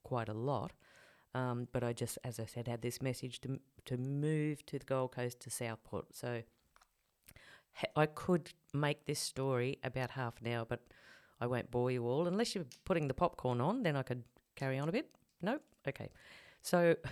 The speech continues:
<laughs> perhaps along the way in the podcast, I'll probably let out a little bit more about, about these stories, because it's very, very interesting. But of all the places that when I did listen to this intuition message, whatever it was, saying move to Southport,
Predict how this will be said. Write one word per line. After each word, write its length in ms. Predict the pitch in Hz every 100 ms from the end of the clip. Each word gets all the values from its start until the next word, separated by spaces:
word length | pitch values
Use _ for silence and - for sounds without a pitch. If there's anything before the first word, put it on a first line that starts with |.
| - - -
<laughs> 480 | _ - - - _
perhaps 400 | 220 226 254 -
along 260 | 247 208 185
the 60 |
way 200 | 160 160
in 120 | 160
the 40 | 151
podcast, 580 | - 151 - 131 127 131
I'll 100 | 123
probably 500 | - 143 127 123 117
let 160 | 120
out 160 | 117 -
a 60 |
little 160 | 127 117
bit 200 | 113 -
more 320 | 117 104 110
about, 260 | 107 110 - - -
about 240 | 110 110 -
these 200 | 113 113
stories, 540 | - 117 120 120 110 - - -
because 380 | 139 - 139 120
it's 220 | 123 -
very, 420 | 127 117 139 135
very 320 | 123 120 117
interesting. 580 | 127 - 123 - 139 165
But 120 | 160
of 120 | 147 - -
all 240 | 156 180
the 100 | 202
places 800 | - 180 180 180 180 285 - - - - - _ -
that 280 | 143 135 -
when 180 | 143 151
I 120 | 143
did 360 | 135 - 180 170
listen 420 | 170 180 - 156
to 120 | 143 151
this 220 | 139 -
intuition 680 | 147 139 143 135 131 127 127
message, 520 | 139 - 135 123 123 -
whatever 320 | - 120 127 123
it 100 | -
was, 280 | 127 120
saying 560 | - - - 127 123 120
move 180 | 127 123
to 100 | 123
Southport, 540 | 131 127 - 120 -